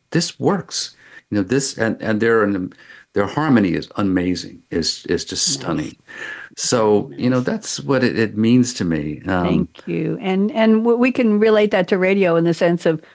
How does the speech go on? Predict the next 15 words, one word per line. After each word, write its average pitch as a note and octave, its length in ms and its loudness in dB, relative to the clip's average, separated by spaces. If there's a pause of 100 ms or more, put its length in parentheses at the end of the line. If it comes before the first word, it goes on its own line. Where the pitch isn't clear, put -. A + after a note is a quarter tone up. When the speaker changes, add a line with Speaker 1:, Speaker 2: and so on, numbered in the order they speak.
Speaker 2:
when G3 140 2
you G3+ 80 2
have G3 160 0
an E3 180 4
hour-long F3+ 520 2
show, F3+ 220 2
which G3 220 2
we B3+ 160 4
do G#3+ 300 4
on F#3 160 0
Voice F3+ 240 -4
America, B3+ 320 0
actually D#3+ 280 -2
fifty-seven F#3 640 0
minutes, G#3 400 0